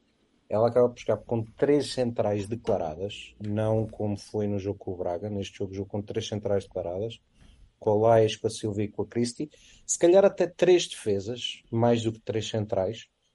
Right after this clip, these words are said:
porque quer a, quer a Lúcia, quer a, quer a Andrea Falcone, naturalmente,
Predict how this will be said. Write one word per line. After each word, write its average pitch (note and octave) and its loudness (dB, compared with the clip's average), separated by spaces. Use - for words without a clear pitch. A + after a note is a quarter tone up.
porque - -4
quer A2+ 4
a, G#2+ 4
quer A#2+ 0
a A2+ 4
Lúcia, A2 -4
quer G#2+ 0
a, G#2 2
quer G2 0
a F#2 -2
Andrea F#2 -2
Falcone, G2 -2
naturalmente, G2 -4